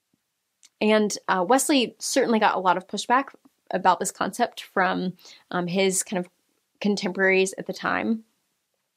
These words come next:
Um, he held to it nonetheless, though, pretty tightly. Um,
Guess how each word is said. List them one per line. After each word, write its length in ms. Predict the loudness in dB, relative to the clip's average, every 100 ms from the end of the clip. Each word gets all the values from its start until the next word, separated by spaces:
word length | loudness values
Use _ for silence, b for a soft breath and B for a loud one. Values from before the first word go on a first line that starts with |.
| _ _
Um, 160 | -6 -4
he 300 | 2 4 4
held 260 | 4 2 2
to 160 | 0 0
it 140 | 0
nonetheless, 420 | -2 -4 -4 -6
though, 200 | -4 -4
pretty 240 | -4 -6 -8
tightly. 560 | -8 -8 -8 -8 -10 b b b b b
Um, 320 | -6 -4 -6